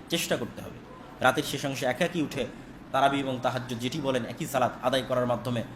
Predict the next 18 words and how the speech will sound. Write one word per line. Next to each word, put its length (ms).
আল্লাহ 200
সুবহানাহু 300
ওয়া 80
তাআলার 160
নিকটে 280
দোয়া 200
করা। 180
আল্লাহ 340
সুবহানাহু 200
ওয়া 100
তাআলা 140
আমাদের 200
সকলকেই 440
তৌফিক 320
দান 240
করুক, 260
আল্লাহুম্মা 440
আমিন। 160